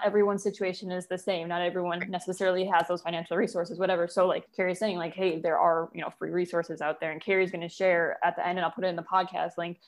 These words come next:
Speaker 1: her link to her free screening, right? And some other resources as well for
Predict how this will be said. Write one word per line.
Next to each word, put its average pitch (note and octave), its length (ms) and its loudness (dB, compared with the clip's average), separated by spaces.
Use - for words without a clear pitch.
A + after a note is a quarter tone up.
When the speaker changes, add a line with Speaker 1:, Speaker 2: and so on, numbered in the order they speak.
Speaker 1:
her F#3 140 4
link F#3+ 320 -2
to E3+ 380 -2
her F3 360 -2
free E3+ 300 -2
screening, F3 720 -6
right? F3 380 0
And F#3+ 180 -2
some F3+ 140 -4
other F3+ 400 2
resources F3 560 -2
as E3+ 160 -4
well E3 240 2
for E3+ 200 -2